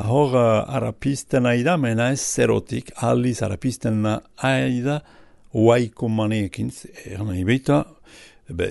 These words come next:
ikastola, uskan, uska ikastolan eakosten den bezala, uai, bertsolaritza, ere bai, ikastola eta eskolen unguien ikusten da, ordin,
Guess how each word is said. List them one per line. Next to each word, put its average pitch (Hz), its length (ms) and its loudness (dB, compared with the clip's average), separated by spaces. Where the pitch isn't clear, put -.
ikastola, 107 540 -4
uskan, 107 720 -2
uska 110 460 -4
ikastolan 107 600 0
eakosten 107 560 -8
den 101 160 -4
bezala, 131 300 -4
uai, 113 180 2
bertsolaritza, 104 760 -6
ere 104 240 2
bai, 127 160 2
ikastola 104 560 -2
eta 107 160 -8
eskolen 104 400 0
unguien 101 400 0
ikusten - 640 -6
da, 107 140 0
ordin, 98 240 0